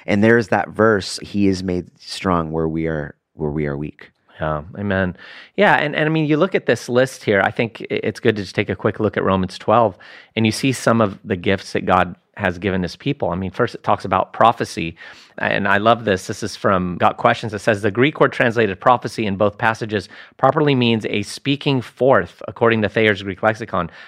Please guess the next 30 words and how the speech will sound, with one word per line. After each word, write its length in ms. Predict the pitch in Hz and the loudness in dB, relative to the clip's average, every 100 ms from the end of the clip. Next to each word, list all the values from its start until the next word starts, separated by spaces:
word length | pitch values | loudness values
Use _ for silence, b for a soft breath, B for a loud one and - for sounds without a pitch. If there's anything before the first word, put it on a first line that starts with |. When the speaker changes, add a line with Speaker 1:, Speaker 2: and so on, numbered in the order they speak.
| B | B
Speaker 2:
The 80 | 110 | 2
word 200 | 127 139 | 4 2
refers 300 | 131 127 - | 0 0 0
to 100 | 107 | -4
discourse 680 | 90 120 139 - 147 139 - - | 2 0 0 0 2 2 -2 -4
emanating 480 | 117 127 135 139 127 | 0 2 2 0 -2
from 240 | 120 101 | -2 0
divine 560 | 95 85 107 117 147 139 | -2 2 2 2 0 -2
inspiration 920 | 113 117 - 117 98 107 117 113 92 85 B B B | -4 -4 -2 0 2 2 0 -2 -4 -4 B B B
and 100 | 104 | -2
declaring 460 | 101 - 113 120 117 | 0 2 4 4 0
the 80 | 104 | -4
purposes 640 | - 113 - 110 113 101 | 0 0 0 -4 -4 -4
of 220 | - 95 | -4 -6
God, 360 | 92 92 87 78 | 0 2 2 0
whether 240 | 90 101 | -2 -2
by 140 | 95 95 | 2 2
reproving 640 | 92 92 - 127 123 123 | 2 -2 2 2 2 0
and 100 | 98 | -2
admonishing 560 | 90 101 107 110 - 104 | -4 0 2 2 -2 -2
the 100 | 95 | 0
wicked 420 | 101 101 101 98 B B B | -2 0 -2 -2 B B B
or 100 | 98 | -4
comforting 540 | - 107 - 113 107 | 0 0 2 0 2
the 80 | 98 | 0
afflicted 580 | 92 - 98 - 95 90 | -2 -2 -4 0 0 0
or 120 | - 92 | 0 0
revealing 440 | 90 104 101 104 | -2 0 0 0
things 340 | - 101 90 | -2 -4 -4
hidden, 420 | 92 101 92 92 | -6 -6 -2 -4